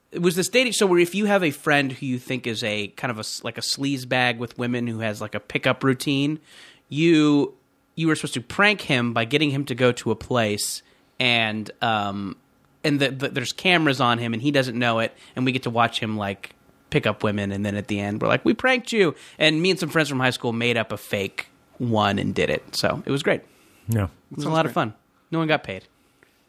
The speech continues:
Speaker 3: Why, why
Speaker 1: But,
Speaker 3: would
Speaker 1: but,
Speaker 3: they
Speaker 1: you
Speaker 3: pay?
Speaker 1: know, you're just, you're, you're getting paid in yucks.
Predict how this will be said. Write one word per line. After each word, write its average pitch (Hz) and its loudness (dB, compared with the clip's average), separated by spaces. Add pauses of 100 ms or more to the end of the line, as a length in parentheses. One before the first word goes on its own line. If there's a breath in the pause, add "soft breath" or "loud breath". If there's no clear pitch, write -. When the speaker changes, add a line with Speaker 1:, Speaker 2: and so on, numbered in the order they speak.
(140)
Speaker 3:
Why, 170 -2
why 110 -2
Speaker 1:
But, - -6
Speaker 3:
would - 4
Speaker 1:
but, 320 8
Speaker 3:
they 285 2
Speaker 1:
you 254 0
Speaker 3:
pay? 262 6
Speaker 1:
know, 254 2
you're 254 -4
just, 226 -6
you're, 165 2
you're 147 -2
getting 143 -2
paid 131 -6
in 104 -8
yucks. - -2